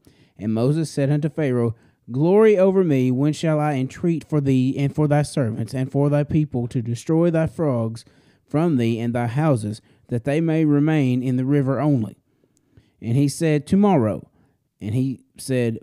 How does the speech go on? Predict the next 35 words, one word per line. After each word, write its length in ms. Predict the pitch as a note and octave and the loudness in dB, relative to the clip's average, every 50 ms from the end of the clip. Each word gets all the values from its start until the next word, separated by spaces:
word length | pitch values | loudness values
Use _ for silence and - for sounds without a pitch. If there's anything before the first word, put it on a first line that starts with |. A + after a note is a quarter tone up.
| - A2+ | -10 -4
"Be 280 | A#2+ C3+ D3+ D#3+ E3 D3+ | -2 -2 -2 -2 -4 -6
it 220 | - D#3 E3 C3 | -4 -4 -4 -4
according 640 | G2+ G#2+ - - E3 E3 E3+ E3+ E3+ E3+ E3+ E3 - - | -4 -10 -6 -2 0 2 2 2 2 0 -2 -4 -8 -6
to 140 | - D#3+ C#3 | -4 -2 0
thy 180 | C3 B2+ C3+ | 0 0 0
word, 540 | D3+ D#3 D#3+ E3+ D3+ B2+ A#2 A2+ A2 G#2+ G#2+ - _ - | 2 2 4 4 4 4 4 2 0 -2 -6 -10 _ -12
that 240 | - A#2 A2+ A2 | -6 -6 -6 -2
thou 200 | - C3+ C3+ D3 | -2 0 0 0
mayest 340 | D3+ D3 C#3 D3 D3+ D3 - | 0 0 0 0 0 -2 0
know 260 | E3 D#3+ D3 C3 B2+ A#2+ | 0 0 2 2 2 0
that 180 | A2+ A#2+ A2 | -2 -4 -2
there 180 | - C3+ C3 C3 | -2 0 0 2
is 180 | B2+ A#2+ A2 A2 | 0 0 -2 -2
none 340 | A#2+ B2 C3+ D#3 E3 D#3+ | -2 0 2 2 2 2
like 300 | D3 C#3 B2+ A#2 A#2+ - | 2 2 0 0 -2 -4
unto 260 | A#2 A#2 A2 B2+ B2 A#2 | -6 -6 -4 -2 -2 -2
the 120 | G#2+ A2+ | 0 0
Lord 300 | A2+ A#2 A#2 A2+ A2+ A2 | 0 0 2 0 0 0
our 160 | A2 A2 A2+ | 0 -2 0
God. 400 | A2 B2+ B2+ A#2+ G2+ F2+ D#2 - _ _ _ _ _ _ - | 0 2 2 0 0 -2 -8 -14 _ _ _ _ _ _ -6
And 140 | B2 A#2+ | -4 -2
the 60 | A2+ G#2+ | -4 -4
frogs 460 | - - D3 D#3 E3+ F3 F3+ E3+ - | -2 -2 0 2 2 2 0 -2 -2
shall 180 | - E3+ D#3+ | 0 2 2
depart 460 | D#3+ F3 - - - B2+ A2+ A2+ G#2 - | 2 0 -2 -2 -2 -2 0 -2 -2 -2
from 240 | - D3 D3+ D#3+ | -2 0 0 2
thee, 320 | C#3+ A#2 G#2 G2+ G#2 A2 - _ _ _ _ - | 2 0 0 0 -2 -4 -8 _ _ _ _ -8
and 160 | G#2+ A2+ A2 | -6 -6 -4
from 220 | - C#3 D3 E3 | -2 -2 -2 0
thy 140 | F3 F#3 F#3+ | 0 0 0
houses, 500 | D#3+ - E3 B2 A2+ A2 A#2 A#2 A2+ A2 | -2 -2 -2 -2 -2 -2 -2 -4 -6 -4
and 180 | C3 B2+ B2 - | -4 -6 -6 -4
from 220 | - C3+ C3+ C#3+ | -2 0 2 2
thy 120 | D3 C#3+ | 2 0
servants, 460 | C#3 - - F#3 E3 D3 C3 C3 B2 | 0 -2 0 2 2 2 2 0 -2